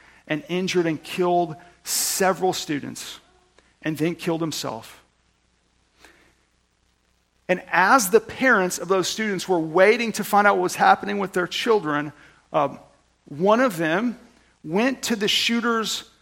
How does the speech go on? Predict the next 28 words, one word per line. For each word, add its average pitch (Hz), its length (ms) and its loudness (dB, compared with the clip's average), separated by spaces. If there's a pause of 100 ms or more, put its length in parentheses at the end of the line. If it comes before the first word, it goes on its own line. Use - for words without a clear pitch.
family's 220 640 -2
house. - 640 -8 (1800)
And 170 120 0
he 202 80 2
knocked 208 460 4
on 233 80 2
the 220 80 2
door, 190 320 4
and 156 160 -4
whenever 190 300 2
the, 180 340 2
the 165 140 0
father 202 760 4
of 170 120 -2
the 175 80 0
shooter 202 440 0
came 214 460 -8
out, 165 360 2 (240)
he 208 140 -2
said, 185 380 2 (320)
uh, 156 200 2
"We 220 200 2
do 226 260 0
not 220 300 4
view 214 120 -2
you 208 280 -2
as 185 100 0
enemies. 165 720 -6